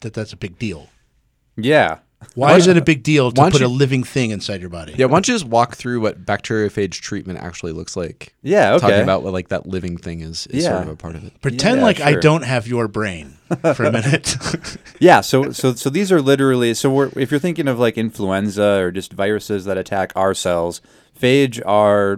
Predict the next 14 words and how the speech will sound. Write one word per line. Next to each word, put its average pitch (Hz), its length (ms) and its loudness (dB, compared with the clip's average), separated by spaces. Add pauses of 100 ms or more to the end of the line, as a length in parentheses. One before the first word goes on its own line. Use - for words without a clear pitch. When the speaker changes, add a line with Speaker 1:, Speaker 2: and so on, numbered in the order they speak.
Speaker 2:
very 117 340 0
similar, 101 480 -2
but 101 260 -6
they 101 200 2
are 101 100 2
viruses 95 480 -2
that 101 140 -2
have 95 100 -4
evolved 90 540 -2
to 90 200 -6
specifically 95 680 -8
target 90 460 -6
bacterial 85 520 -10
cells. 80 400 -16